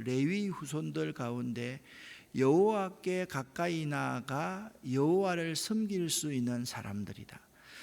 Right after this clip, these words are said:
그가 성전 뜰을 재니 길이가 오십 미터요 너비도 오십 미터인 정사각형이었다.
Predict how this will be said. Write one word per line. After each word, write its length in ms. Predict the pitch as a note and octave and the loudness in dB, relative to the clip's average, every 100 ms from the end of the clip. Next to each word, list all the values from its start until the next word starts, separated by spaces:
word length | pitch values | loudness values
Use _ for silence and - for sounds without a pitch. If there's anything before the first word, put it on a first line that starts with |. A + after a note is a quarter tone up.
| - _ | -20 _
그가 400 | - F3+ D#3+ C#3+ | 0 4 4 2
성전 540 | D#3+ D#3+ D3+ D3+ F3 E3 | 0 0 0 0 0 0
뜰을 340 | G3 G3 F#3+ | 2 4 2
재니 480 | F#3+ B2+ B2+ D#3 D3 - | 0 0 0 -2 -6 -6
길이가 420 | G3 F#3+ C#3+ C3 | -2 0 0 -2
오십 400 | A#2+ A#2 - D#3+ | -2 -2 -2 -2
미터요 720 | E3+ D#3+ - G#2+ G#2+ A#2+ C3 - | -2 -4 -6 -6 -4 -6 -10 -4
너비도 640 | C3+ F3 F#3 D3+ A#2+ A2+ | 2 4 2 -2 -4 -4
오십 340 | A#2+ B2 - F3 | -4 -4 -2 -2
미터인 720 | F3+ F3+ - C3 D3 F3 E3+ - | -2 -4 -4 -2 -2 -4 -8 -6
정사각형이었다. 1500 | C3 C#3+ F3+ G3 - C3+ C3+ - - C#3+ B2+ G#2 - - | -2 -2 0 -4 -4 -6 -8 -10 -8 -4 -2 -4 -8 -16